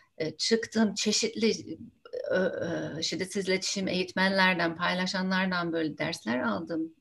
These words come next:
e, veya işte paylaşımlara gittim. Ve hakikaten çok zengin bir şey.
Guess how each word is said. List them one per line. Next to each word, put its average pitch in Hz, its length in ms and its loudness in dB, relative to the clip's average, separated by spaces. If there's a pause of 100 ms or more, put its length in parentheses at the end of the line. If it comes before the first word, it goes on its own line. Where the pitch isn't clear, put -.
(120)
e, 147 300 -8
veya 143 240 -8
işte - 300 -8
paylaşımlara 180 680 0
gittim. - 480 -4 (760)
Ve 185 40 -6
hakikaten 214 420 0
çok 196 220 0
zengin 160 420 2
bir 151 40 -6
şey. 160 420 -4